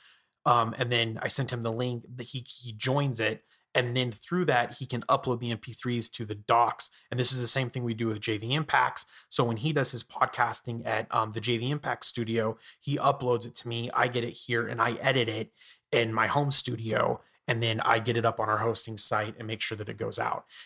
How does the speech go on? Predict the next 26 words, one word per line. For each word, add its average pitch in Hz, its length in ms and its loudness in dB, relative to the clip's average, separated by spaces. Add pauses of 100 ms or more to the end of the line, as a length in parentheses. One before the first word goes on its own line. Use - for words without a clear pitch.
And 120 100 0
so 139 100 4
I'm 127 60 4
gonna 127 140 0
do 127 100 -2
the 117 80 -4
same 127 320 0
thing 113 260 -6
with 107 140 -10
Isaac. 127 440 0 (260)
And 120 100 2
as, 127 320 0
um, 113 380 0 (260)
and 127 140 0
this, 131 180 -2
this - 220 -2
process 160 760 4
is 123 140 -2
really 135 180 2
what 127 240 -2
kinda 120 180 0
helped 123 260 -4
give 127 100 -2
me 123 80 -2
the 113 180 0
idea 123 640 2